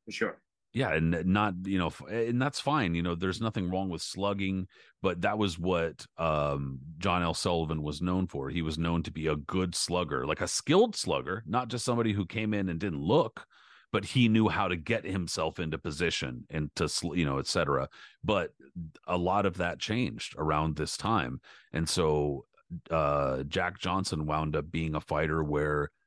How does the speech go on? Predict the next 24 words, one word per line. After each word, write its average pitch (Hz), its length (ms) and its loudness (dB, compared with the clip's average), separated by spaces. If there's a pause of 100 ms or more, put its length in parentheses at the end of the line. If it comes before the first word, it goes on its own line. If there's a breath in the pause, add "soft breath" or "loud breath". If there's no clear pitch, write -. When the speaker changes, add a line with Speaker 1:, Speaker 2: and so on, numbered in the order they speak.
(180)
Speaker 2:
avoiding 85 720 2
punishment 90 640 -2
and 82 160 0
avoiding, 80 880 0 (200)
like, 85 200 -2
kind 110 200 -2
of 101 120 0
just 87 180 -2
shutting 95 440 0
a - 20 0
f-, - 160 -6 (100)
uh, 80 140 0
an 78 100 0
opponent 82 420 -2
down, 90 440 -4 (500)
shutting 117 460 2
them 92 160 4
down 92 240 2
offensively 80 600 -2
so 76 160 -4
they 82 160 0
couldn't 92 280 2
do 113 180 4
shit. 62 320 -6